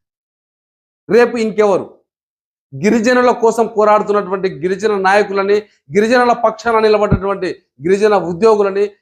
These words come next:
గిరిజనుల్ని చైతన్యం పరిచేటువంటి ఇలా గిరిజన తలపాగ లాంటి వ్యక్తుల మీద ఇలా అవినీతి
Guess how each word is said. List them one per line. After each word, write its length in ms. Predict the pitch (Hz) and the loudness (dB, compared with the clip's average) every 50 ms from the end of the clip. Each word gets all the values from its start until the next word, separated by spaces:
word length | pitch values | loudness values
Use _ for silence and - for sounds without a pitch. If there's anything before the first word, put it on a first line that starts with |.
| _ _ 143 147 | _ _ -6 -4
గిరిజనుల్ని 480 | 202 220 247 233 262 254 254 254 254 254 - | -2 -2 0 0 0 0 0 -2 -4 0 0
చైతన్యం 420 | 233 247 240 269 285 254 254 233 196 | 0 2 2 2 0 0 0 0 0
పరిచేటువంటి 540 | 226 226 208 226 208 208 208 202 196 180 185 147 - _ _ _ - 151 | 0 0 0 0 0 0 -2 -2 -2 -4 -6 -8 -8 _ _ _ -2 0
ఇలా 120 | 165 165 156 139 | 0 0 0 -2
గిరిజన 260 | 160 165 170 196 196 190 196 | -2 0 2 0 0 0 0
తలపాగ 360 | 190 180 190 180 185 190 180 180 175 | 0 0 0 2 2 2 2 2 2
లాంటి 180 | 170 170 160 147 147 | 0 0 -4 -8 -8
వ్యక్తుల 300 | 160 156 _ - 175 170 160 | -10 -12 _ -6 -6 -6 -4
మీద 120 | 160 156 160 151 143 147 | -4 -2 -2 0 0 0
ఇలా 100 | 143 135 131 | 2 0 0
అవినీతి 280 | 135 160 170 185 175 | -2 -2 -4 -4 -2